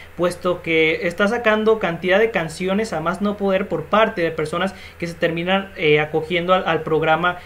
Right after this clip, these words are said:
eh, de, de participación, bueno, no recuerdo el nombre del programa, pero en tal, donde ciertas personas sin, eh, imputadas con algunos delitos dicen, "Bueno, yo para reducir la pena tendría que participar en informar lo que sé, lo que sé",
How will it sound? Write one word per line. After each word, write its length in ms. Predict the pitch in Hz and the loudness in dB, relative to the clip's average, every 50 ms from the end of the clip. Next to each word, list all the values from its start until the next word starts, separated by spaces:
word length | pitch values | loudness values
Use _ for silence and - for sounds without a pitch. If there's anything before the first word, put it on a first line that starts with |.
| - - - - | -20 -18 -8 -4
eh, 420 | - 156 156 160 156 156 151 151 147 - - | -2 0 2 2 2 2 0 -2 -6 -4 0
de, 560 | 160 160 156 156 151 151 151 151 151 151 151 151 | 4 4 4 4 4 4 2 2 2 2 0 -2
de 100 | 196 147 | -4 -2
participación, 640 | - 185 180 - 175 202 202 - 202 196 - 262 | -2 -2 -2 -2 -4 -4 -2 0 0 0 0 0
bueno, 220 | 254 226 180 165 156 | 0 0 0 -2 -2
no 100 | 160 165 | -4 -4
recuerdo 240 | 180 175 190 185 180 | -4 -2 -2 -2 0
el 40 | |
nombre 200 | 180 180 170 175 | 0 -2 0 0
del 100 | 175 175 | 0 0
programa, 440 | 175 175 185 185 190 185 185 202 196 - - - - - | 0 -2 0 2 2 2 2 0 -2 -4 -12 -12 -6 -2
pero 240 | 185 185 190 196 190 | 0 2 2 2 0
en 220 | 180 185 185 185 | -2 -2 -4 -4
tal, 260 | - 285 269 208 180 | -2 2 2 2 2
donde 260 | 170 170 165 160 156 156 | 0 -2 -2 -2 -6 -8
ciertas 580 | 151 - - 180 175 180 175 - - 196 185 | -8 -6 -4 0 0 0 0 0 0 -2 0
personas 440 | - - 185 165 - 190 185 185 190 | 0 -4 -6 -4 -4 -4 -4 -4 -4
sin, 240 | - - 190 190 185 185 185 - 196 196 | -6 -6 -4 -4 -4 -4 -6 -8 -6 -2
eh, 240 | 190 165 160 156 160 - | 0 2 2 2 2 0
imputadas 640 | 165 165 165 170 170 - - 202 196 175 156 160 | -4 -6 -6 -8 -4 2 4 4 4 4 2 -2
con 180 | - 156 156 156 | -6 -8 -6 -4
algunos 380 | 151 151 175 190 196 196 185 | -4 -2 -2 0 -2 0 0
delitos 340 | 196 196 202 202 196 196 190 | 0 0 0 0 0 -2 -2
dicen, 160 | 185 185 190 | -2 -2 -2
"Bueno, 220 | 202 233 190 151 - - - - - | -2 0 -2 -2 -6 -8 -16 -18 -12
yo 240 | - 147 170 175 175 | -6 -2 -2 0 0
para 160 | 208 202 202 | 2 2 2
reducir 340 | 190 190 196 190 190 202 196 | 2 2 0 -2 -2 -2 -2
la 140 | 190 190 190 | -2 -2 0
pena 260 | - 196 190 196 196 | 0 0 0 -2 -2
tendría 240 | - 165 151 160 156 | -4 -4 -2 -2 -2
que 100 | 175 165 | -2 -2
participar 720 | - 190 180 175 - 180 - 185 - - 233 - - - | -2 -2 -2 -2 -2 -8 -8 -6 -2 0 2 2 2 0
en 160 | 185 160 156 | -4 -6 -6
informar 440 | 156 147 - 160 156 147 156 165 165 | -6 -6 -4 -4 -4 -2 0 0 0
lo 160 | 160 156 156 | 0 0 -2
que 100 | 156 160 | -4 -6
sé, 180 | 151 160 180 - - | -6 -6 -8 -6 -4
lo 220 | 165 160 156 160 | -2 -2 0 0
que 100 | 160 156 | 0 -2
sé", 240 | 156 208 220 233 | 0 0 -2 -2